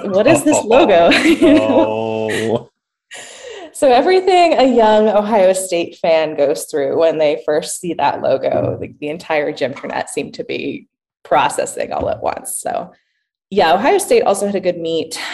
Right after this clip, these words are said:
Speaker 1: Um, I do wanna say their uneven bars rotation was one of the best I'd ever seen. Um, the Big Ten champion is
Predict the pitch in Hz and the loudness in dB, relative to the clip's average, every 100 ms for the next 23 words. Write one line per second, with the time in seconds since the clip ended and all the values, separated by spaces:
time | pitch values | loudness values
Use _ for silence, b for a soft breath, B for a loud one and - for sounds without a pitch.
0 | 208 185 175 170 165 147 180 175 175 196 | -6 -2 0 0 -2 -2 -2 -2 -6 -4
1 | 185 180 185 165 160 170 190 202 196 170 | -2 -2 0 0 2 2 2 2 0 -2
2 | 160 151 160 147 147 139 143 147 143 - | -2 -6 -6 -2 -2 0 -2 -4 -8 -8
3 | - - 156 156 160 156 - - 170 165 | -8 -6 -6 -6 -10 -12 -16 -16 -6 -4
4 | 160 151 - - - 76 - - - - | -2 -4 -8 -10 -8 -6 -6 -8 -12 -12
5 | - 57 180 _ _ _ _ 160 147 - | -10 -10 -12 _ _ _ _ -10 -8 -8
6 | - - 170 160 - 165 156 165 151 151 | -10 -8 -6 -6 -8 -12 -10 -10 -8 -8
7 | 151 147 156 - - 147 - | -8 -8 -8 -8 -10 -10 -14